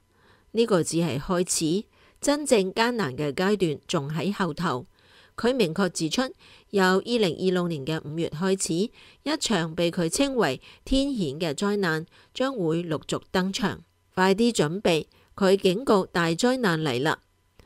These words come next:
就喺普萊發出警告後冇幾耐，西方最頂尖嘅科學機構用最嚴謹嘅數據佐證咗呢位預言家嘅預警。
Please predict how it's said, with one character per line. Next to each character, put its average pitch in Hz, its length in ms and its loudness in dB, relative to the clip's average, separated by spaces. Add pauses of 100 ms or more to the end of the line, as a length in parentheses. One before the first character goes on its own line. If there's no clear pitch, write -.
(100)
就 196 220 2
喺 185 220 6
普 175 260 2
萊 135 180 6
發 139 180 -2
出 202 160 4
警 170 320 0
告 190 200 4
後 170 300 0
冇 151 160 2
幾 160 140 2
耐， 190 260 2 (440)
西 269 220 2
方 269 240 2
最 208 180 4
頂 147 280 -4
尖 226 240 4
嘅 151 160 2
科 208 200 -2
學 190 240 -2
機 196 200 4
構 - 220 -2 (320)
用 190 220 0
最 208 220 4
嚴 131 260 -4
謹 135 220 -4
嘅 190 100 2
數 147 260 0
據 143 260 0 (280)
佐 196 240 4
證 165 280 2
咗 139 160 0
呢 190 160 2
位 180 200 2
預 160 220 0
言 147 180 -4
家 196 240 0
嘅 185 140 0
預 147 200 -2
警。 170 340 -2